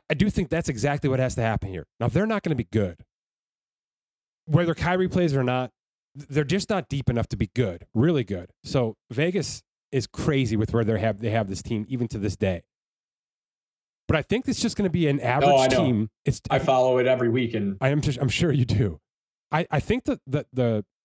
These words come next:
Speaker 1: resolution here, 'cause Kyrie's expiring, right? It's kinda like a Westbrook situation. Kyrie's expiring. May not even play the rest of the season. Who the hell knows? But they have Kevin Durant, who, at least from a media marketing standpoint,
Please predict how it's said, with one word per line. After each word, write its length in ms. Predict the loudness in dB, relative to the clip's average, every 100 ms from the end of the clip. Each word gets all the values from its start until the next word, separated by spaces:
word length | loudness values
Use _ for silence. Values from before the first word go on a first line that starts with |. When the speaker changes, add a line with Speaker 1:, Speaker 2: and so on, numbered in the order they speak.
| -2
Speaker 1:
resolution 580 | 0 2 2 0 2 0
here, 380 | 2 0 -2 -2
'cause 220 | -2 -2
Kyrie's 460 | 0 0 2 0 0
expiring, 520 | -2 0 0 0 0
right? 140 | 0
It's 80 | 0
kinda 200 | -2 0
like 120 | 0
a 40 | 0
Westbrook 360 | -2 -2 -6
situation. 560 | -4 -4 -4 -6 -10 -18
Kyrie's 360 | -4 0 2 0
expiring. 460 | -4 -2 -2 -4 -10 _ _ _ _ _ _ _ _ _ _ -2
May 160 | 2
not 180 | 2 2
even 180 | 2 2
play 200 | 0 0
the 100 | -2
rest 160 | -4
of 60 | -8
the 60 | -8
season. 260 | -8 -6
Who 100 | -4
the 80 | -2
hell 120 | -2
knows? 260 | -4 -6 -12 _ _ _ _ _ _ _ _ _ _ _
But 120 | -2 0
they 120 | 0
have 160 | 0
Kevin 260 | -2 -2 0
Durant, 320 | 0 -2 -4 -8
who, 320 | 0 2 0 -4 _ _ _ _ _ _ _ _ _ _ _ _ -6
at 140 | -2
least 220 | -2 0
from 140 | 0 0
a 40 |
media 460 | 2 2 2 2 2
marketing 440 | 0 0 0 -2
standpoint, 600 | 0 -2 -2 -2 -2